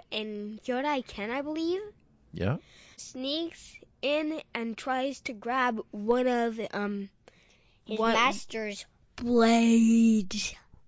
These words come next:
Speaker 1: Plus, they're five hundred years old.
Speaker 2: Right.
Speaker 3: Are
Speaker 2: And because they're so
Speaker 3: five hundred something
Speaker 2: So why
Speaker 3: years
Speaker 2: does he,
Speaker 3: old.
Speaker 2: why does he try to steal the blade?
Speaker 1: For a fortune.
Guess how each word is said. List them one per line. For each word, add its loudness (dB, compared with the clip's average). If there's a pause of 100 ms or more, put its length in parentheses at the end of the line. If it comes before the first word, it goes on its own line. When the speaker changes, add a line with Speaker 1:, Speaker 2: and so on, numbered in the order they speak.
(140)
Speaker 1:
Plus, 0
they're -4
five 4
hundred -2
years 0
old. 2 (580)
Speaker 2:
Right. 2 (180)
Speaker 3:
Are 2 (440)
Speaker 2:
And 4
because 6
they're 4
so -4
Speaker 3:
five 4
hundred -8
something -8
Speaker 2:
So 2
why 8
Speaker 3:
years 8
Speaker 2:
does -2
he, 2
Speaker 3:
old. -10
Speaker 2:
why 2
does 0
he -6
try 0
to -4
steal 0
the -6
blade? 0 (600)
Speaker 1:
For -6
a -6
fortune. -2